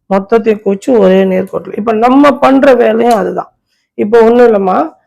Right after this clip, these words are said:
நீங்க வந்து சாமி கும்பிட போகும்போது உங்களுக்கு வந்து ஐயோ புருஷன் என்ன பண்ணுவானோ, ஐயோ புள்ள என்ன பண்ணுமோ, ஐயோ கடங்காரன் வீட்டுக்கு வந்து நிப்பானோ, காசு வாங்கின அங்க போய் காசு வாங்கலாமா, இங்க போய் எந்த பிரச்சனைக்கும்,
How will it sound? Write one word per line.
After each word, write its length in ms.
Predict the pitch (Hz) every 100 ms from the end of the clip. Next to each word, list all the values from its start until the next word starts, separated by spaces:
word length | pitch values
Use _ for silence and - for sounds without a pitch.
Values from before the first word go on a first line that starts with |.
| _ -
நீங்க 300 | 226 247 247 233
வந்து 300 | 233 233 269 277
சாமி 320 | - 220 247
கும்பிட 320 | 240 226 220 214
போகும்போது 500 | 208 208 208 190 180 240 - _ -
உங்களுக்கு 340 | 220 226 214
வந்து 200 | 214 220 -
ஐயோ 340 | - 160 156 151 151 _
புருஷன் 360 | 196 185 175
என்ன 120 | 160
பண்ணுவானோ, 520 | 156 151 147 139 139 139 _ _
ஐயோ 240 | 180 170
புள்ள 260 | 175 214 208
என்ன 200 | 190 165
பண்ணுமோ, 440 | 151 143 143 143 139 _ _ _ _ _
ஐயோ 160 | 185 190
கடங்காரன் 520 | 185 185 202 185 170
வீட்டுக்கு 280 | 190 185 175
வந்து 160 | 160 160
நிப்பானோ, 400 | 156 151 151 147 - _ _ _ _ _ _ _ -
காசு 240 | 240 247 220
வாங்கின 360 | 202 214 208
அங்க 240 | 190 185 202
போய் 220 | 208 190
காசு 180 | 185 175
வாங்கலாமா, 380 | 180 175 170 170
இங்க 200 | 185 196
போய் 200 | 202 185 196
எந்த 140 | 233
பிரச்சனைக்கும், 580 | - 196 190 185 180 180